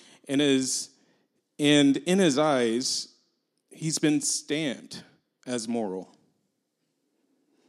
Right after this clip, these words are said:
He finds identity in this morality, and in identifying as moral,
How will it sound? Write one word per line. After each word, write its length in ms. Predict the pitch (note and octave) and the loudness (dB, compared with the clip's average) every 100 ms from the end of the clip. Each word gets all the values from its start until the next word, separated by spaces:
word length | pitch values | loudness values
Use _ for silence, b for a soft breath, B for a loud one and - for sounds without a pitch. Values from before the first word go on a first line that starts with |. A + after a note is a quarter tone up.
| _ | _
He 140 | - D#3+ | -4 -2
finds 440 | E3+ F3 G3 F#3+ | 0 0 0 -2
identity 720 | D3+ C#3 D#3 F3 E3 C3+ B2+ | 0 0 0 0 2 2 0
in 100 | C3+ | -2
this 220 | C3 B2+ | -4 -4
morality, 600 | C3+ A#2+ B2 B2+ B2+ C#3 C#3 | -6 -4 -2 -2 -2 -4 -2
and 400 | C#3+ C#3+ C#3+ - | 0 2 0 -2
in 240 | D#3+ F3 F3 | -4 -4 -4
identifying 840 | D#3+ C#3+ D#3 D#3 D#3 D3+ D3+ D3 | -4 -2 -2 -2 -2 -2 -2 -4
as 360 | C3+ D3 C3+ | -6 -6 -4
moral, 380 | C3+ D3 E3+ D#3 | -4 0 0 0